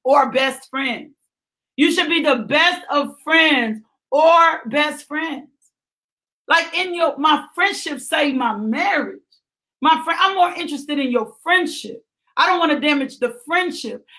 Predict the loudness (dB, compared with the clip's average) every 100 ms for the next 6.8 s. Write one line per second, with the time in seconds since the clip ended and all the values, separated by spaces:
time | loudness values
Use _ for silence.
0 | -2 0 2 4 4 6 4 2 0 0
1 | 0 -2 0 -4 -4 -4 0 0 -2 -6
2 | -6 -8 -6 0 2 2 -4 _ _ _
3 | _ 0 2 2 -2 0 2 2 4 4
4 | 2 0 0 -4 -8 -8 -8 -10 -10 -8
5 | -6 -6 -6 -8 -10 -20 _ _ -2 -2
6 | 0 -2 -2 -4 -2 0 -2